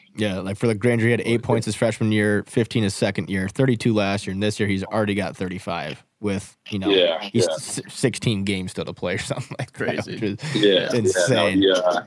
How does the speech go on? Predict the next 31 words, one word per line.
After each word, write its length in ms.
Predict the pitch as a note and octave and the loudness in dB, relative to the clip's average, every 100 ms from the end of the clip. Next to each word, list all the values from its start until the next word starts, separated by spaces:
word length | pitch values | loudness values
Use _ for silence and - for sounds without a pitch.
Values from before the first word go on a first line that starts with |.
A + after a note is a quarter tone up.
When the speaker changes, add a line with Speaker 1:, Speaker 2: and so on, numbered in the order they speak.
| _ | _
Speaker 3:
It's 100 | - | -12
like 140 | D#2+ | -8
Poland 340 | - D3+ F#3+ G2+ | -2 2 4 6
was 100 | F2+ | 6
Speaker 2:
yeah, 60 | D#2+ | 4
Speaker 3:
kinda 80 | - | 0
the 60 | |
Speaker 2:
he's 120 | - - | 2 2
Speaker 3:
same 100 | G2 | 4
Speaker 2:
having 160 | - | 4
Speaker 3:
way 40 | - | 2
Speaker 2:
a 40 | |
Speaker 3:
last 80 | - | 2
Speaker 2:
great 120 | F2 | 4
Speaker 3:
year. 80 | F2+ | 4
Speaker 2:
year. 140 | F2 B2+ _ _ - | 2 -6 _ _ 0
Speaker 1:
Yep, 300 | A2 A2 - | 2 2 -2
yep. 260 | B2 A2 A2 | 0 2 4
Speaker 2:
Yep, 260 | G2+ G2 F2+ - - | 4 4 2 -2 0
yep. 200 | G2+ G2 - _ _ - | 4 4 0 _ _ 0
Speaker 1:
I 40 | |
mean, 120 | D3 D#3+ | 4 4
Speaker 2:
Yeah, 80 | |
Speaker 1:
was 200 | F3 D#3+ | 4 4
Speaker 2:
Poland 200 | - G2+ | 6 4
Speaker 1:
that 100 | F#2+ | 2
Speaker 2:
actually 280 | F2+ F#2+ F2+ - | 2 4 2 4
lived, 260 | F2+ - - _ _ _ _ - | 2 0 -14 _ _ _ _ -4
Speaker 1:
was, 240 | B2 A2 | -2 2
Speaker 2:
Poland 260 | A#2 G#2 | 4 4
Speaker 1:
uh, 40 | F#2 | 6